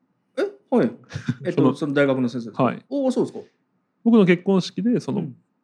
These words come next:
Speaker 2: えー、新郎
Speaker 1: うん。
Speaker 2: 来賓としてスピーチしてくれたのは、
Speaker 1: うん。
Speaker 2: その僕の先生で。
Speaker 1: ああ。あー、そうかそうかそうか。
Speaker 2: で、
Speaker 1: あ、ご挨拶したかな、僕。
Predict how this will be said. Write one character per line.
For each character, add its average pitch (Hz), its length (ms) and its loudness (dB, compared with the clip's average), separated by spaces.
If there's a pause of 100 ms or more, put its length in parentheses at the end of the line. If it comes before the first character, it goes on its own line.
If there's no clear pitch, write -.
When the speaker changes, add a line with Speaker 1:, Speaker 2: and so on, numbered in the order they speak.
(320)
Speaker 2:
え 120 220 -6
ー、 - 40 -8
新 165 420 -2
郎 147 360 0 (320)
Speaker 1:
う 180 60 -6
ん。 127 120 -8 (360)
Speaker 2:
来 123 200 2
賓 120 280 -2
と 120 120 -8
し 139 80 -6
て 143 80 -2
ス 113 100 -10
ピ 127 100 6
ー - 20 6
チ - 80 -12
し - 40 -14
て 127 100 -6
く 127 80 0
れ 131 40 2
た 180 100 -2
の 175 80 0
は、 139 60 -2
Speaker 1:
う - 40 -6
ん。 - 20 -6
Speaker 2:
そ - 60 0
の 123 120 2
僕 117 200 -4
の - 100 -8
先 117 240 -6
生 - 140 -12
で。 143 160 -4 (220)
Speaker 1:
あ 294 260 -2
あ。 - 20 -6
あ - 40 -6
ー、 - 20 -8
そ 339 140 -4
う - 20 -8
か 320 80 -4
そ 262 100 -2
う - 20 -4
か 226 80 0
そ 208 100 0
う 151 40 -6
か。 175 80 0
Speaker 2:
で、 160 240 0
Speaker 1:
あ、 131 160 -8
ご 147 140 -2
挨 - 20 4
拶 233 160 0
し - 120 -16
た 160 100 -14
か - 100 -10
な、 127 60 -2
僕。 113 280 -10